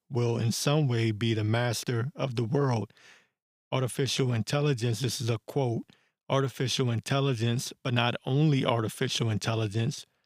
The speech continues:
but also the metaverse, new space technologies,"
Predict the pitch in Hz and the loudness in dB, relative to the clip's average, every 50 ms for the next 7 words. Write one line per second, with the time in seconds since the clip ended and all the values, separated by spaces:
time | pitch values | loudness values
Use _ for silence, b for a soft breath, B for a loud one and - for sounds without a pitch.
0 | _ _ _ _ - 120 123 120 131 120 - - 131 123 117 110 110 127 147 156 | _ _ _ _ -4 0 2 2 2 2 0 0 0 2 2 2 4 4 4 4
1 | 147 113 113 117 110 110 107 - - - _ _ _ - 147 165 175 151 151 151 | 2 2 0 0 0 0 -2 -2 -4 -8 _ _ _ -4 2 2 4 4 4 4
2 | 151 - - - - 139 135 135 - - - 151 127 120 123 123 131 135 135 135 | 2 0 -2 -2 -2 0 0 -2 -2 -4 -4 -4 -2 0 0 0 2 2 2 0
3 | 127 117 127 127 127 127 123 - - - | 0 0 0 0 0 0 -2 -6 -10 -14